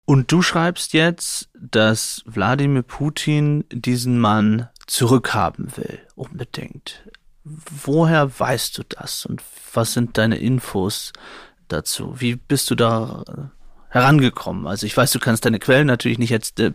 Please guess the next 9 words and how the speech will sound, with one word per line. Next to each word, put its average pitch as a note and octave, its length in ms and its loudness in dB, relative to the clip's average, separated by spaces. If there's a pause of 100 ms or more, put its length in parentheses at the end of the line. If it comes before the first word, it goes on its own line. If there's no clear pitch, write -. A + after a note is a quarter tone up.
äh, - 460 -6
nennen, B2+ 280 2
aber A#2+ 220 2 (640)
wie D#3 960 0 (180)
recherchiert D3 640 4
man A#2+ 180 4
in B2 140 2
so A2+ 180 2
einem A2 440 2